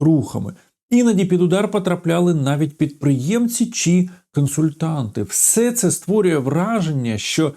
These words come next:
влада Китаю намагається не лише... Контролювати політику, а й буквально втручатися в спосіб життя і мислення людей. Від того, що вони слухають і дивляться, до того, як вони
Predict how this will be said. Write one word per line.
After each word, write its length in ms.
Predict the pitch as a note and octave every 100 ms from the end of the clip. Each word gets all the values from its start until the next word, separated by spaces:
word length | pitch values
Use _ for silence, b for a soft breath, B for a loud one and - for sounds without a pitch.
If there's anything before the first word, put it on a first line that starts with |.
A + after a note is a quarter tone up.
| B B B2+
влада 420 | C#3+ F3 F#3 E3
Китаю 500 | E3+ E3+ F3 E3+ C3
намагається 600 | B2 B2 E3 F3 D#3 C#3+
не 140 | C#3
лише... 580 | C#3 C#3 - A3 A#3+ G#3+ F3+ _ _ _
Контролювати 800 | D#3 D3 D3+ D#3 D3+ F3 F3+ D#3+
політику, 680 | C#3 D3+ D#3+ F#3+ F#3 - G#2
а 60 | B2
й 40 |
буквально 580 | A2+ D3 F#3 G#3 A#3+ F#3+
втручатися 960 | F3+ - C3 D3 - E3+ F3+ F3+ -
в 100 | D3+
спосіб 760 | - - - C#3 D3+ C#3+ D#3 D3 b b b
життя 460 | A#2+ B2+ C#3 - F#3+
і 140 | G3
мислення 640 | G3+ A3+ A#3 - D3 B2 B2
людей. 560 | B2 G#2+ G2+ F#2 - b b _ _
Від 220 | B2 C3 -
того, 260 | G3 E3+
що 200 | - D#3+
вони 260 | D3+ D3 C3+
слухають 680 | - F#3+ G#3 F#3+ D3 C3 D3+
і 60 |
дивляться, 540 | D#3+ B3 G#3+ F3+ - C3
до 120 | C3+
того, 420 | - G#3+ F3+ D3 B B _ -
як 340 | A2+ F3 E3+
вони 340 | D#3+ D#3+ D#3+